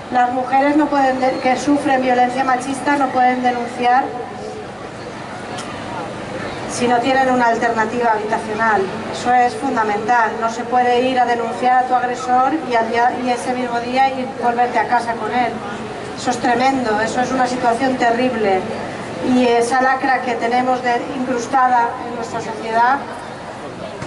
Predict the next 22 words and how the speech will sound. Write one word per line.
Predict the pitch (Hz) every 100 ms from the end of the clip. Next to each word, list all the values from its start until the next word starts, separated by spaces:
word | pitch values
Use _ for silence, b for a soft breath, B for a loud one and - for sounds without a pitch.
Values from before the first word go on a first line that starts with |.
| -
repito, | 262 277 277 233
un, | 254 294 302 302
un | 294 302 285
partido | 311 302 311 285
político, | 277 262 311 311 277
nosotros | 254 240 269 277
llevamos | 269 269 269 254
muchas | 262 254 254
medidas | 254 247 277 285 -
para | - 233 233 226 233
intentar | 233 233 240 233
contrarrestar | 247 233 240 233 226 - 226
eso | 285 294 269
y | 233
una | 233
medida | 233 233 233 233 226 214 214 208
global | 214 208 254 320 294
que | 247 240
estaría | 233 226 214 233 233
dentro | 233 233 233
de | 226
las, | 226